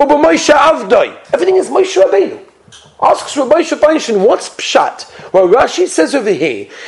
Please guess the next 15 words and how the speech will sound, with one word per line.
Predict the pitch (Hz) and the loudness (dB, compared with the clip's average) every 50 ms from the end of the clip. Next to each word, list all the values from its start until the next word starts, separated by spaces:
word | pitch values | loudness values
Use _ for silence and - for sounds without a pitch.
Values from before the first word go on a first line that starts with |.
| - | 0
that | - 208 202 196 | 2 2 2 2
the | 180 | -2
reason | 175 175 240 302 359 320 262 339 320 | -2 0 0 2 2 2 2 2 2
that | 302 240 220 | 2 0 0
the | 233 | -2
Torah | 233 - 262 285 302 269 - | -2 0 2 2 2 0 -2
sometimes | - - 277 269 269 269 254 226 - | 0 2 2 2 2 0 0 0 -2
puts | 214 240 - - | -4 -6 -4 0
Aaron | 226 247 269 269 277 247 208 | 0 2 2 2 0 -2 0
first | - 233 214 208 - 208 | 0 2 2 2 2 -2
and | 208 - | -2 0
sometimes | 240 254 220 214 180 151 | 0 0 0 -2 -4 -4
puts | 196 - 214 | -4 0 2
Moshe | 247 269 269 - 214 185 | 2 2 2 0 -4 -2
first | - - 160 147 156 175 - | 0 0 2 2 0 -2 -4